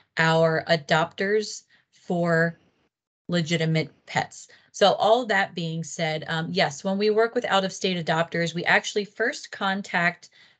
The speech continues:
the state regulatory agency to ensure that they're okay with us reaching out to adopters in their state and explain how the program works and that kind of thing. We've been,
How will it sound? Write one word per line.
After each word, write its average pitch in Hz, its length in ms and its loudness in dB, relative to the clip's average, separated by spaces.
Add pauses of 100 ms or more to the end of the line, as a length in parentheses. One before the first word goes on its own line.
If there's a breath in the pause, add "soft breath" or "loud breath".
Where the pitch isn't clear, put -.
the 175 100 -6
state - 400 -4
regulatory 196 640 0
agency 208 760 -4 (220 loud breath)
to 208 160 0
ensure 190 460 0
that 165 180 2
they're 185 220 0
okay 208 400 2
with 190 240 -2
us - 260 -2
reaching 180 360 -4
out 190 260 0
to 175 140 -4
adopters 151 640 0
in 175 220 0
their 160 200 0
state - 560 -4 (300 loud breath)
and 175 100 2
explain 180 560 -2
how 175 140 0
the 165 80 -4
program 165 540 -2
works 160 280 -6
and 156 80 -4
that 147 160 -6
kind 160 180 -4
of 160 100 -6
thing. 156 340 -4 (480 loud breath)
We've 208 140 6
been, 190 240 2